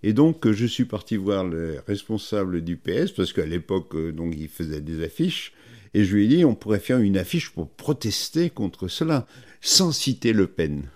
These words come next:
Et donc, j'ai fait l'affiche : « Attention, au début, Hitler faisait rire. » Et tout le monde a compris que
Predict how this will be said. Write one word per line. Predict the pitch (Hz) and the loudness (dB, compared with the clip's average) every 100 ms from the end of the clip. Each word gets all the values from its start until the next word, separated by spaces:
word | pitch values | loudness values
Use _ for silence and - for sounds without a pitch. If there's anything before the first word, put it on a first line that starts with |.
| _ _ _ _ _ _ | _ _ _ _ _ _
Et | 113 | 4
donc, | 135 165 127 | 8 8 6
j'ai | 135 | 4
fait | 135 156 | 6 4
l'affiche : « | 120 110 - 165 - - 98 - | 6 4 4 2 2 -6 -10 0
Attention, | 143 - 131 - 156 170 - - | 0 4 2 6 8 8 4 6
au | 131 | 8
début, | 120 131 135 147 135 127 | 10 8 8 6 6 4
Hitler | 123 - 135 104 | 4 4 0 0
faisait | 123 101 98 | 0 2 2
rire. » | - 95 85 - - _ _ _ _ _ _ _ _ _ - - | 2 2 2 -2 -12 _ _ _ _ _ _ _ _ _ -20 -6
Et | 113 | -4
tout | 110 - | -2 2
le | 160 | 4
monde | 160 123 | 6 6
a | 101 | 4
compris | 110 107 - 139 | 4 2 4 0
que | - 92 | 4 2